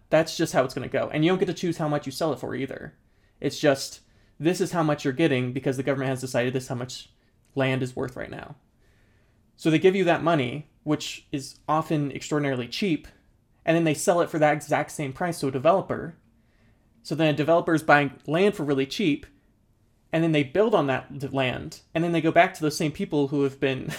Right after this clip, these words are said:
<laughs> pushed out of the land, and they said, "Oh yeah, you can live here," but now the p-, rent is three times as much. And these people don't have anywhere to go. It's basically the same thing, right, that happened in San Francisco or Chicago or New York City, which is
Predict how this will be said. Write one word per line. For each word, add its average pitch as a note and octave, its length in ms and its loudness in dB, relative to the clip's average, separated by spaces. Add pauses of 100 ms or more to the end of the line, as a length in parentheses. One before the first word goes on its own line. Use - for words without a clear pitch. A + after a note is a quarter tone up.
<laughs> - 160 -20
pushed F#3 280 2
out F#3 140 4
of E3+ 100 2
the D3 80 0
land, C3 360 -2
and - 320 -18
they E3 80 2
said, G3 180 4
"Oh C#4 100 8
yeah, C#4 120 6
you B3 140 2
can A3+ 140 0
live D3+ 180 4
here," C#3 360 0 (320)
but E3+ 80 0
now F3+ 140 6
the D#3 80 4
p-, - 80 -18 (100)
rent D#3+ 440 6
is C#3+ 240 -2
three D#3 280 2
times C3+ 340 -2
as B2 120 -8
much. - 480 -8 (1200)
And E3 160 4
these D#3 100 0
people F3 200 0
don't D3 120 0
have D3 140 0
anywhere C3 240 0
to B2+ 60 -4
go. D3 460 -2 (200)
It's - 80 -18
basically C#3+ 640 0
the C#3+ 60 -4
same C#3+ 200 -2
thing, C3+ 220 -2
right, C3 120 -2
that C3 100 -4
happened C3 220 -4
in B2+ 40 -6
San B2+ 160 -8
Francisco D3 580 2
or B2+ 140 -4
Chicago C#3+ 640 0 (420)
or C#3 60 -4
New C3 60 -2
York B2 140 -2
City, C#3+ 480 2
which C3+ 280 -6
is B2+ 340 -6